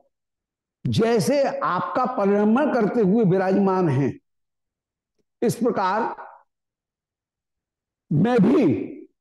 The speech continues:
आपकी सखी बनकर के उन कृष्ण का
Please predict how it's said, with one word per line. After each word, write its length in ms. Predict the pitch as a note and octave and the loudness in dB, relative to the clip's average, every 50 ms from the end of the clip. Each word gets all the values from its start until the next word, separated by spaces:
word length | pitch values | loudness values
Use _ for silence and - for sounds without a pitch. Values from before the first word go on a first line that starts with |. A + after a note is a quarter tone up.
| _ _ _ _ _ _ _ _ _ _ _ _ _ _ _ _ _ _ _ _ _ _ _ _ _ _ _ _ _ _ _ _ _ _ - | _ _ _ _ _ _ _ _ _ _ _ _ _ _ _ _ _ _ _ _ _ _ _ _ _ _ _ _ _ _ _ _ _ _ -8
आपकी 420 | E3+ F3+ A#3 A3+ - - - C#4 F3 | -6 -4 -4 -4 -2 -2 0 0 0
सखी 360 | - - F#3+ F3 - - D#4 | -2 -2 -4 -2 0 0 0
बनकर 400 | C#4+ A#3+ A3+ A#3 A#3 - A3 G3+ G3 | 2 2 2 2 0 0 0 0 0
के 200 | - F#3+ D#3 D3 D3+ D#3+ - - - _ _ _ _ _ _ _ _ _ - | 0 0 0 0 -2 -2 -6 -10 -20 _ _ _ _ _ _ _ _ _ -4
उन 160 | G#3 G#3+ G3 | -2 0 0
कृष्ण 400 | - - B3 F3+ - - G#3 G#3+ | 0 0 -2 -2 -2 -2 -2 -2
का 360 | - - E3+ E3+ F#3+ A3+ A#3 | -2 -2 -2 -2 -2 -2 -2